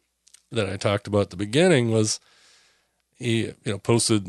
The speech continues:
you know, "FeedBurner's going away." Well, no, it's not yet. I mean, it might, it more than likely will at some point, but he's just trying to push people to come over to FeedBlitz.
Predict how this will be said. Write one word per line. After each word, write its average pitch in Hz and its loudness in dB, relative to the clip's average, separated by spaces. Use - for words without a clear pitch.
you 113 -4
know, 92 -6
"FeedBurner's 139 2
going 175 4
away." 180 4
Well, 107 -4
no, 104 0
it's 101 -4
not 107 -2
yet. 95 0
I 107 -8
mean, 110 -4
it 127 -4
might, 120 2
it 135 -6
more 131 4
than 110 2
likely 110 2
will 110 4
at 113 0
some 110 -2
point, 101 -2
but 98 0
he's 156 0
just 123 0
trying 117 2
to 104 0
push - 0
people 110 0
to 101 0
come 120 -2
over 110 2
to 101 0
FeedBlitz. 120 2